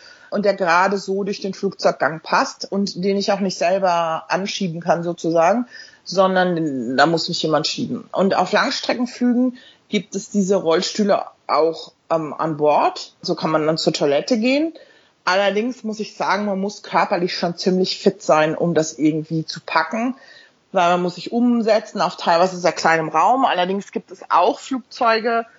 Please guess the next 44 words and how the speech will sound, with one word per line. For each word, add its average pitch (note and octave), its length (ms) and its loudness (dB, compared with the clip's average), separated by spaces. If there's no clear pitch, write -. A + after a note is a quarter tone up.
wo F3+ 220 -6
man E3+ 400 2
quasi F#3+ 320 0
zwei F3 240 0
Toiletten G3+ 680 -4
zusammenlegen A#3+ 600 -2
kann. D#4 260 -4
Dann F#3+ 160 -4
hat - 160 -2
man D#3 100 -12
richtig F3 360 -10
Platz, - 400 -2
also E3 180 0
dann E3+ 160 0
hat F#3 160 -4
man F3 80 -8
quasi E3+ 260 2
den D#3+ 140 0
doppelten E3+ 380 0
Platz - 560 -2
und F#3+ 220 2
könnte F3 320 2
auch D3+ 40 0
eine F3 120 -2
Begleitperson D#3+ 580 -2
mit D3+ 220 -4
reinnehmen. F3 440 0
Aber D#3 160 4
das - 200 -4
habe C#3 100 -6
ich - 100 -12
ehrlich D#3 160 -2
gesagt - 200 -4
noch D3+ 60 -6
nie D#3 120 -2
gemacht, E3 320 -2
weil D3+ 80 2
ich D3+ 80 -6
das - 380 -12
halt E3+ 220 0
einfach D#3 220 0
nicht D#3+ 140 -4
brauche. C#4+ 320 -2
Aber C#4+ 380 0